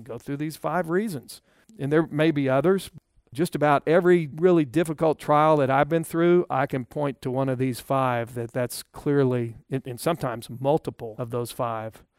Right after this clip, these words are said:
For me, it was initially first one through three probably, and then now it's used in a way, and I'm not saying this, please, this is gonna come across like I'm not being humble. I'm just, I'm using this as to share and to teach, so don't take it the wrong way. But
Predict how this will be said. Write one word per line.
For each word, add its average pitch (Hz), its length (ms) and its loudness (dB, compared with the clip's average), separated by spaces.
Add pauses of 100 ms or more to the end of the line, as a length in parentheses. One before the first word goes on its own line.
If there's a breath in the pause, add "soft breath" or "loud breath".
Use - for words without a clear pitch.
(100)
For - 160 -10
me, 147 460 -2
it 135 140 -4
was 127 260 -8 (100)
initially 143 540 0 (100)
first 156 440 0
one 139 260 -6
through 131 240 -8
three 135 460 0
probably, 135 580 -2
and 131 160 -2
then 147 340 -2
now 143 640 0
it's - 160 -12
used 139 300 -2
in 135 100 -2
a 123 80 -4
way, 139 480 0 (380 soft breath)
and 147 180 -2
I'm 143 140 -2
not 151 180 -2
saying 143 300 -2
this, 131 340 -6
please, 127 400 -4
this - 300 -8
is 113 160 -10
gonna 120 180 -8
come 127 220 -8
across 120 640 -4
like 120 240 -10
I'm 120 120 -10
not 123 220 -6
being 120 400 -10 (340)
humble. 123 340 -6
I'm 127 160 -6
just, 120 280 -8
I'm 123 140 -8
using 120 240 -8
this 120 200 -8
as 113 320 -8
to - 80 -14
share 131 400 -2
and 117 120 -6
to 113 80 -8
teach, 123 580 -10
so - 160 -10
don't 131 180 -4
take 127 180 -2
it 117 60 -6
the 131 60 -6
wrong 120 260 -2
way. 117 260 -4
But 131 260 -12